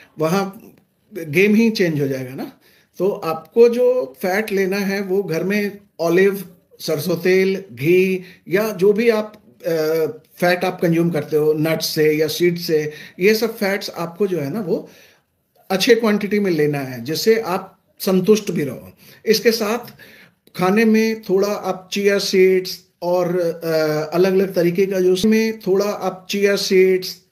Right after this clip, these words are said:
और, अ, अलग-अलग सीड्स होता है ना, वो seeds add करें, क्योंकि ये seeds कहीं ना कहीं जा करके आपके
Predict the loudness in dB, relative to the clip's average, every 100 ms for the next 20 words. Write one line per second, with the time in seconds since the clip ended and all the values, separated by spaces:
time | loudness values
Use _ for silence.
0 | -6 -2 0 0 -2 -4 -4 -2 0 0
1 | -2 0 2 2 2 0 0 2 0 -2
2 | -4 -4 -6 -6 -4 -4 -2 -2 -2 -6
3 | -4 -4 -2 -2 -2 -4 -10 -20 _ 0
4 | 2 2 2 2 0 0 0 0 2 0
5 | 0 0 0 -2 -4 -4 -2 0 0 -2
6 | -16 -20 _ -4 -4 -2 4 4 4